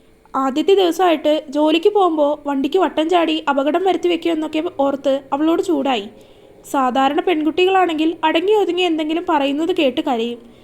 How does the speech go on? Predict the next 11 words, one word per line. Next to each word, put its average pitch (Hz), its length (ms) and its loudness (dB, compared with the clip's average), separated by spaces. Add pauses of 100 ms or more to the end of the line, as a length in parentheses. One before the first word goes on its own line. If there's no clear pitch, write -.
(380)
എന്നാൽ 311 280 2
ഇവളങ്ങനെ 330 420 0
ആയിരുന്നില്ല. 349 360 2 (500)
തിരികെ 294 340 2
താൻ 294 260 4
ചോദിക്കുന്നതിലും 349 720 2
ഇരട്ടി 277 360 2
ഇങ്ങോട്ട് 262 360 0
ചോദിച്ചു. 247 340 0 (580)
അതോർത്തപ്പോ 277 560 2 (100)
തന്നെ 311 200 -2